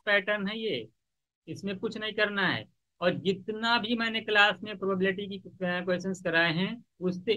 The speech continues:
एक भी question बाहर नहीं गया, उसी pattern पे आया है। कुछ क्वेश्चन तो एकदम same डिट्टो फंस गए exam में।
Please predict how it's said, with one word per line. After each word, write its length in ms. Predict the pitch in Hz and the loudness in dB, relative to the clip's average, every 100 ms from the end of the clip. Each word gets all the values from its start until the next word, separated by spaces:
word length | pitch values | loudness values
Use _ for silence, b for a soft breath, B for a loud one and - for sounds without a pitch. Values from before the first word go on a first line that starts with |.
| - 226 247 | -2 -2 0
एक 300 | 262 262 208 | 2 0 -4
भी 280 | 185 233 240 | -2 0 0
question 340 | 202 196 208 202 | 0 -2 -6 -2
बाहर 320 | 175 185 190 | 2 2 2
नहीं 240 | 185 185 185 | 2 2 2
गया, 140 | 180 | 2
उसी 240 | 175 175 185 | 2 0 0
pattern 380 | 170 156 185 202 | 2 2 0 -2
पे 140 | 214 | -2
आया 240 | 208 214 220 | 0 0 0
है। 200 | 226 269 | -2 -6
कुछ 420 | - _ 208 208 | -10 _ 0 2
क्वेश्चन 320 | 208 196 226 | -2 -2 -4
तो 140 | 233 | -2
एकदम 240 | 220 226 220 | 0 0 -2
same 300 | - 214 208 | -4 -6 -2
डिट्टो 320 | 196 - 233 | -4 -2 -4
फंस 200 | 208 202 | -4 -4
गए 200 | 180 156 | 0 2
exam 300 | 127 123 123 | 0 -2 -4
में। 140 | 113 | -6